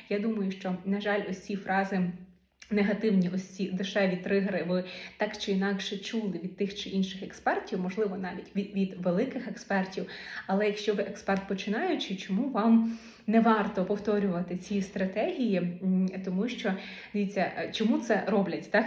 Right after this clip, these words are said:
<laughs> Тому що це працює. Ну, не можна, м, говорити, що дешеві тригери, вони зовсім не працюють. Завжди попит,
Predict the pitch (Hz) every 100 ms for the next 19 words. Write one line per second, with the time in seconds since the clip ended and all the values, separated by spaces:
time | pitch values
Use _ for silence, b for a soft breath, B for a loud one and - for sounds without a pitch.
0 | - - 233 220 285 - 233 226 226 233
1 | - 190 170 - - - 208 185 190 B
2 | B B 202 220 220 202 180 170 175 180
3 | 175 175 175 196 202 208 190 - 185 190
4 | 190 185 - 190 185 170 175 185 175 -
5 | 185 - - - - 359 330 - B B
6 | 196 196 190 233 226 226 - 240 240 196